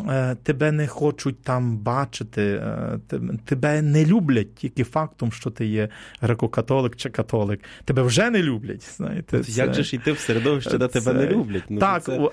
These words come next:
Speaker 1: але це, от, власне, показує, що на тих парадоксах і формується те, що нам Господь Бог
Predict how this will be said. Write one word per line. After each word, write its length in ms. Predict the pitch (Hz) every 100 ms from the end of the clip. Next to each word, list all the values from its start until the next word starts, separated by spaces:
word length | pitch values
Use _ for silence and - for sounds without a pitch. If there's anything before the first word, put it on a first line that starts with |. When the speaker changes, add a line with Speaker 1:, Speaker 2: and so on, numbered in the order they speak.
| -
Speaker 1:
але 260 | 143 190
це, 320 | 208 - 269 370
от, 120 | 320 269
власне, 380 | 285 277 277
показує, 680 | 214 240 214 262 254 233 220
що 360 | 208 - 196 180 - - -
на 220 | 147 170
тих 260 | 180 262 -
парадоксах 920 | - 196 190 160 185 190 - 180 - -
і 100 | 180
формується 920 | 160 - 160 160 196 208 147 120 - 131
те, 460 | - 165 160 190 - - -
що 200 | - -
нам 140 | 151 147
Господь 440 | 139 - - 143
Бог 320 | 127 139 139